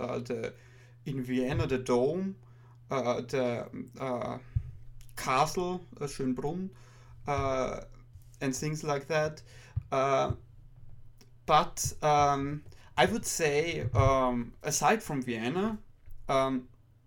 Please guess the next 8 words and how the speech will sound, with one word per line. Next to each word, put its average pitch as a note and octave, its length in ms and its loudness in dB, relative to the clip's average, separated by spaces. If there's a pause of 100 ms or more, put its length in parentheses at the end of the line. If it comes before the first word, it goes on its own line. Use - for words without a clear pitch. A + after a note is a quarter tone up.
(440)
there C3+ 140 4
is C#3 120 2
Hallstatt. - 760 2 (640)
This F3+ 180 -2
is F3+ 140 0
a C#3+ 260 0 (440)
tiny, F3+ 680 2
uh, B2+ 400 4